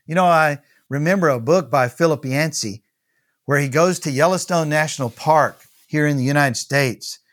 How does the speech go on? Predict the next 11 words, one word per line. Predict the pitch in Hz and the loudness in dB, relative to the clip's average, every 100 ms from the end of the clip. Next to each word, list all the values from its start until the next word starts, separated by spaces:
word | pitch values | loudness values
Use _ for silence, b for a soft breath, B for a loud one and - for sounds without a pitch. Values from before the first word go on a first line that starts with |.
| _ | _
It's | - | -6
a | 151 | -4
beautiful | 123 226 226 120 | 0 0 0 -6
park. | - 156 151 107 - _ _ _ _ _ - | -4 2 2 0 -8 _ _ _ _ _ -2
There's | 151 | 0
a | 139 | 0
geyser | 95 147 208 202 92 78 _ b b | 2 2 2 -2 -10 -16 _ b b
that | 143 139 | -2 -2
will | 143 131 | -2 -4
kind | 127 165 170 165 | -2 0 0 0
of | 123 | -6